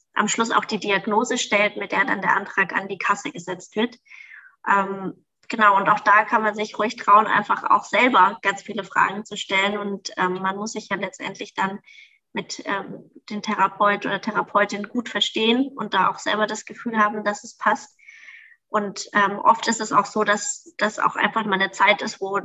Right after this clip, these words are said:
Therapeut oder Therapeutin erklärt, was für ein Störungsbild liegt denn hier vor, wo man quasi selber auch so ein bisschen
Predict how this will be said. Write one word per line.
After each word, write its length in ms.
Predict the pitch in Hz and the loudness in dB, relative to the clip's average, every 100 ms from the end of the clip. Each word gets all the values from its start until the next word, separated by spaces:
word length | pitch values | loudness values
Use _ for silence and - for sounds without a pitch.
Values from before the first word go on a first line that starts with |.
| - _ | -8 _
Therapeut 500 | 214 208 - 214 214 | 0 0 2 4 4
oder 140 | 208 | 4
Therapeutin 640 | - 208 202 - 208 208 180 | 2 -2 -2 2 2 0 -6
erklärt, 480 | 196 - 202 202 208 | -6 -2 2 4 2
was 160 | 208 | -4
für 120 | - 214 | -4 -8
ein 40 | |
Störungsbild 760 | - 208 214 214 208 - 190 196 | 0 4 4 2 -4 -8 -8 -4
liegt 220 | 190 - | -4 -4
denn 120 | 202 | -4
hier 140 | 202 | -4
vor, 400 | 180 - 185 190 - - _ _ - | -4 -2 0 0 -2 -20 _ _ -4
wo 80 | |
man 140 | 196 196 | 0 0
quasi 320 | - 196 214 | 2 2 2
selber 360 | 190 196 220 - | 2 4 4 0
auch 80 | |
so 100 | - | -2
ein 80 | 208 | -8
bisschen 440 | 208 - 220 202 | -8 -4 -2 -4